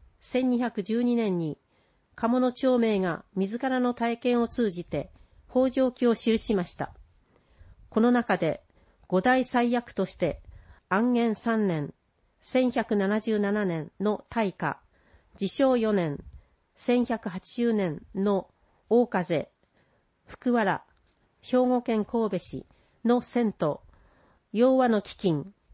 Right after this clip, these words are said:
千百八十一年から千百八十二年、元暦、文治の大地震、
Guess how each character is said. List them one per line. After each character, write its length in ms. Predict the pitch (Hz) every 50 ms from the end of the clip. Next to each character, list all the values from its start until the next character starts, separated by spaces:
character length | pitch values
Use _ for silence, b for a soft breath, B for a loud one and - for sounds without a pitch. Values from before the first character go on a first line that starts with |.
| - _ _ _
千 280 | - - - 240 254 247
百 240 | - 247 214 - 214
八 280 | 175 190 - - - 214
十 120 | 233 233
一 240 | 226 - - - 233
年 200 | 247 240 233 208
か 100 | - 185
ら 200 | 180 165 147 -
千 300 | - - - 233 240 240
百 220 | - 233 - - 196
八 280 | - 180 - - 202
十 120 | 208 214 202
二 140 | 202 196
年、 240 | 190 170 139 139 156 _ _ _ - - - _ _ _ _ _ _ _ _ _
元 260 | 170 190 226 262 254
暦、 420 | 233 208 190 - - 165 143 - _ _ - _
文 260 | - 214 240 254 240
治 140 | 233 - 233
の 240 | 214 190 175 - - - - -
大 200 | - 202 220 240
地 140 | 233 226 214
震、 280 | - - 185 151 135